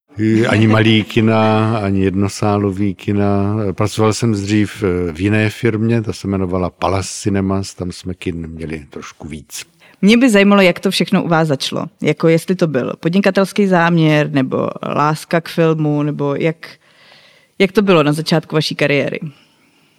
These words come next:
Speaker 1: Eh, na začátku, eh, mé kinařské kariéry, eh, stál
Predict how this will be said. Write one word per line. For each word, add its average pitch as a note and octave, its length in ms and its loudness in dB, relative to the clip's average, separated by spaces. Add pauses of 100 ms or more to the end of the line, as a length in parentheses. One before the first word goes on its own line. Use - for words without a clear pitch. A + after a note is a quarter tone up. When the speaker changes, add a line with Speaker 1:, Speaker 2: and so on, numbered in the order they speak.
(640)
Speaker 1:
Eh, F#2 460 -2
na A2 120 2
začátku, C#3+ 800 4
eh, G#2 260 2
mé A2 320 2
kinařské B2+ 640 2
kariéry, G2+ 1080 2
eh, G2+ 220 -4
stál A2 840 0